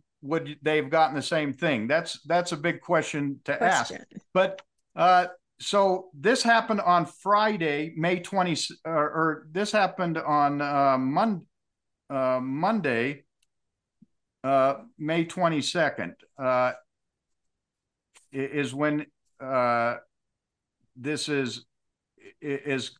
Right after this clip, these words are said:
Speaker 1: going out. But evidently, he had already talked to the church about this. Uh, and this is, is really quite interesting. Um, uh, we, we have another email here that,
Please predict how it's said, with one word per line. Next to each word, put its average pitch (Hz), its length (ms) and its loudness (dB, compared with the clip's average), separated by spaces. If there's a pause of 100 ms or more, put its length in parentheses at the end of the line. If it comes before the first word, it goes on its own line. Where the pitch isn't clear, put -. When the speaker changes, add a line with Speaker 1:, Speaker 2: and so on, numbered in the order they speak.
Speaker 1:
going 151 260 0
out. 135 300 0
But 151 220 -2
evidently, 202 880 0 (2000)
he 277 140 4
had 233 160 4
already 208 480 4
talked 247 540 0 (180)
to 175 420 0
the 160 140 -4
church 175 640 -2 (520)
about 214 420 2
this. 123 460 -4
Uh, 156 400 4
and 160 240 -2
this 247 500 0
is, 185 420 -4 (120)
is 165 240 -2
really 196 720 -4
quite 185 480 0
interesting. 165 720 -4
Um, 156 320 0 (800)
uh, 156 340 0 (140)
we, 170 220 0
we 180 200 0
have 214 140 4
another 220 340 2
email 202 420 0
here 190 440 -2
that, 175 200 -4